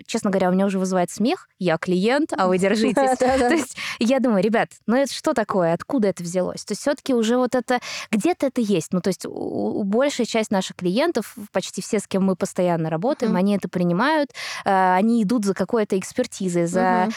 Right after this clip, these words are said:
Speaker 1: за тем, что, чего у них нет, например. И получается синергия, и все классно.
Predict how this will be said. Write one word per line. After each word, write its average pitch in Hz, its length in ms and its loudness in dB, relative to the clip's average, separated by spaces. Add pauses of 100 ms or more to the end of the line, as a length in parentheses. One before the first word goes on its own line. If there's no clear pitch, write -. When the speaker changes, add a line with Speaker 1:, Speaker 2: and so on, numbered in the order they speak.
(120)
Speaker 1:
за 202 100 2
тем, 254 200 0
что, 220 400 0
чего 214 240 0
у 240 60 2
них 226 240 0
нет, 160 280 0
например. 175 480 -4
И 269 200 -4
получается 254 400 -4 (140)
синергия, 233 500 0
и - 20 -4
все 233 220 -6
классно. - 420 -8